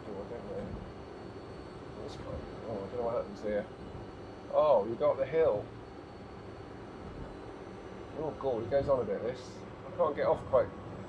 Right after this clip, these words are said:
can't get off very quickly. You've gotta go... all up here.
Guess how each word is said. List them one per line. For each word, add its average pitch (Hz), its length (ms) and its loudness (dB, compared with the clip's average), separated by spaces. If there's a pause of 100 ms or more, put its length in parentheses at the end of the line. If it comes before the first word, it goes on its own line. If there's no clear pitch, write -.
(180)
can't 185 180 10
get 160 80 6
off 170 220 6
very 117 160 8
quickly. 147 420 2
You've 147 140 0
gotta 147 160 4
go... 147 500 6 (2250)
all 175 160 8
up 147 160 6
here. 131 520 8